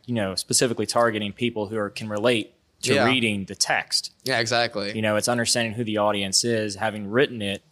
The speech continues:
Speaker 1: you know, "Hey, I, I wish there was a book like this," you know, whenever I was in the foster system and, you know, just really thinking to myself, "Is it bad that I'm here?" So on and so forth. And now you're like, "No, now you can read this book and learn about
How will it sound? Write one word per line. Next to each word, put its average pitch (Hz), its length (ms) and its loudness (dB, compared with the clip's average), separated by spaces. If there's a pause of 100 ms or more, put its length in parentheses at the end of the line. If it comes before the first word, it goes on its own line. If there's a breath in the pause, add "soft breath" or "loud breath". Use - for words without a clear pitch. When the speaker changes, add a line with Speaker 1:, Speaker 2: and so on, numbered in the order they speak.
(180)
Speaker 1:
you 110 140 -4
know, 107 140 2
"Hey, 107 220 2
I, 101 80 0 (120)
I 101 140 2
wish 107 160 0
there 104 100 2
was 104 80 -2
a 101 60 -8
book 101 180 -4
like 95 200 -2
this," - 340 0
you 107 80 -6
know, 95 80 -4
whenever 92 260 -4
I 92 140 0
was 98 300 -2
in 98 100 -10
the 95 60 -12
foster 95 360 -4
system 92 400 -4
and, 90 240 -12
you 107 80 -8
know, 92 140 -6
just 92 240 -2 (160)
really 127 240 6
thinking 117 300 -2
to - 20 -6
myself, 104 380 0
"Is 107 100 -4
it 98 100 -6
bad 107 380 4 (320 loud breath)
that 101 100 0
I'm 98 80 0
here?" 113 440 2
So 113 280 2
on 107 80 2
and 98 80 -4
so 127 160 2
forth. 110 340 0
And 104 80 -8
now 101 80 -4
you're 101 80 -4
like, 98 140 -8
"No, 110 200 0
now 104 180 -2
you 101 100 -2
can 107 140 -8
read 104 100 -6
this 95 140 0
book 104 220 0
and 101 80 -8
learn 104 160 -2
about 92 340 0